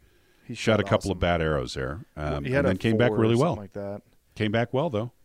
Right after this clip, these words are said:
Speaker 1: So if you look at Brady's first fifteen ends, so his first three rounds, or excuse me, his first three rounds, he dropped fifteen points
Speaker 2: Yeah.
Speaker 1: in twelve ends.
Speaker 2: Yeah,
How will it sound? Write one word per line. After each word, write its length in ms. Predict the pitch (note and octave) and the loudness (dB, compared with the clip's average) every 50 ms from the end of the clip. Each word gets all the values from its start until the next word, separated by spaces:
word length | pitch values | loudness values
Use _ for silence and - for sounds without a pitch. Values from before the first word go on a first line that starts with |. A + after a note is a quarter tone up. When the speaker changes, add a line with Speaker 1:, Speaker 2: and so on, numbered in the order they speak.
| _ _ _ _ _ | _ _ _ _ _
Speaker 1:
So 160 | - - C3 | -10 -8 -6
if 80 | A2+ D3+ | -4 -2
you 80 | D#3+ | 0
look 180 | F3+ F3 - - | 0 0 0 -2
at 120 | C#3+ A2 | -4 -2
Brady's 420 | A2+ A#2 A#2+ B2+ B2 A#2+ G#2+ - - | -2 0 0 0 0 -2 -4 -6 -6
first 320 | - A#2+ A#2+ A2+ - - | -6 -6 -6 -6 -8 -10
fifteen 560 | - B2+ B2 - - - - B2+ B2+ A#2+ A#2 | -6 -6 -6 -6 -8 -14 -10 -8 -8 -6 -8
ends, 540 | F2 E2+ A2 A2+ A#2 A#2+ C3+ C3+ - - - | -8 -8 -6 -6 -6 -6 -8 -10 -12 -16 -18
so 160 | - - - A2 | -16 -10 -6 -6
his 140 | G2+ - | -6 -6
first 280 | - B2+ B2 A#2 - - | -4 -6 -6 -6 -6 -10
three 220 | - A#2 B2 B2+ | -8 -6 -4 -4
rounds, 540 | A#2+ A2 A2 G#2+ A2 A#2 B2 C3 B2+ - - C3+ C#3+ - - | -4 -4 -4 -4 -4 -4 -6 -8 -10 -14 -18 -20 -20 -20 -14
or 40 | C3 | -14
excuse 220 | A#2 - - C3 A2+ | -12 -10 -8 -8 -8
me, 80 | G#2 F#2 | -8 -10
his 140 | F#2 G2 - | -12 -12 -10
first 240 | C#3+ D3 C3+ - | -8 -8 -8 -6
three 160 | - D3 C#3+ B2 | -6 -6 -4 -4
rounds, 320 | A#2+ A#2 A2+ A2 G#2+ G#2+ | -4 -4 -4 -4 -6 -8
he 60 | A2 | -8
dropped 220 | G2+ A2 G2+ - - | -6 -6 -6 -6 -6
fifteen 380 | A2 G2 - - A2 G2 F2+ | -10 -10 -10 -12 -14 -14 -14
points 240 | - - F#2+ F2+ F#2 | -14 -14 -8 -2 2
Speaker 2:
Yeah. 160 | F2+ F2 C#2+ - | 2 2 2 0
Speaker 1:
in 120 | C3 A2+ | -4 -6
twelve 320 | - - A#2+ A2 G#2 F#2+ | -2 2 2 4 4 2
ends. 260 | F#2+ F2 E2 G#1 - - | -2 -6 -10 -8 -2 0
Speaker 2:
Yeah, 200 | G2+ F#2+ C#2+ | 2 2 2